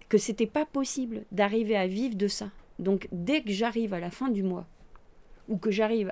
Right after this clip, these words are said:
à renouveler mon statut, en étant un clown,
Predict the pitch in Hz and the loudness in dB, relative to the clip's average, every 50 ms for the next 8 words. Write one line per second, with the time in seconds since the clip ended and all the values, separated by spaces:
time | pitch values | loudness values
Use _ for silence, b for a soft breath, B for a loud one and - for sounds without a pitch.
0 | - - 190 180 175 202 214 233 240 208 208 214 220 214 202 190 - - 185 180 | -4 -4 -4 0 4 4 4 4 4 2 0 0 0 0 -2 -2 -4 -4 -6 -6
1 | - - - 196 247 - - - - - - - - - - - - - - - | -6 -8 -10 -10 -10 -12 -16 -20 -20 -20 -20 -20 -20 -20 -20 -20 -20 -20 -20 -20
2 | - - - - - _ - - _ - _ - - 165 170 170 165 165 - 185 | -20 -20 -20 -20 -20 _ -20 -20 _ -20 _ -8 -2 0 0 0 0 -2 -2 -2
3 | 180 170 165 165 - - - - 233 269 277 240 196 160 | -2 -2 -4 -6 -10 -10 -4 -2 -2 0 0 0 -2 -2